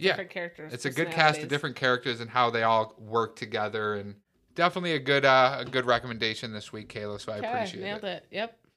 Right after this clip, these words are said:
Speaker 2: Okay. Um, before we leave off, summarize what was the problem in the film in a sentence. Like, if you just had to simplify it to a sentence.
Speaker 1: Oh,
Speaker 2: What was
Speaker 1: man.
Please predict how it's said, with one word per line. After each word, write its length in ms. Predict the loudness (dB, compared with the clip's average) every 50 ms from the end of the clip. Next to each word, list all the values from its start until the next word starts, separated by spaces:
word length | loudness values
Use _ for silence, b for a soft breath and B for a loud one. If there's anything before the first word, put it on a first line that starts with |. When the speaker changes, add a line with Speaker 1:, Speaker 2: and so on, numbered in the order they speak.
| -18 -10
Speaker 2:
Okay. 260 | -4 0 0 0 0 -2 -8 b b b b b b b b b b b -4
Um, 480 | -2 0 2 2 2 0 -2 -4 -8 -14 _ _
before 420 | -8 -6 -6 -4 -2 -2 0 0 0
we 320 | -2 -4 -4 -4 -4 -4
leave 260 | -6 -6 -6 -2 0
off, 480 | 2 2 4 4 2 0 -2 -6 -14 _ _ _
summarize 1080 | -16 -14 -4 -2 0 0 0 0 0 0 0 0 0 0 -2 -4 -4 -6 -10 -10 -12 -14 -12
what 240 | -8 -6 -6 -4 -2
was 300 | 0 0 0 -2 -4 -6
the 160 | -4 -4 -4 -4
problem 500 | -2 0 2 2 2 0 -2 -6 -6 -8
in 80 | -8 -10
the 80 | -12 -8
film 300 | -8 -8 -8 -8 -10 -12
in 120 | -12 -10
a 60 | -12 -8
sentence. 540 | -8 -8 -8 -8 -10 -14 -16 -18 -20 -20 _ _ _ _ _
Like, 120 | -20 -20 -16
if 80 | _
you 80 | -12 -10
just 200 | -10 -10 -8 -6
had 160 | -4 -4 -4
to 80 | -6 -10
simplify 540 | -10 -12 -12 -10 -12 -12 -8 -8 -8 -8
it 140 | -8 -10 -12 -12
to 80 | -12
a 60 | -12
sentence. 400 | -12 -12 -14 -16 -18 -20 -20 -20 _ -14 -10
Speaker 1:
Oh, 40 | -10 -8 -8
Speaker 2:
What 140 | -8 -8 -6
was 120 | -6 -4 -4
Speaker 1:
man. 240 | -2 -4 -4 -6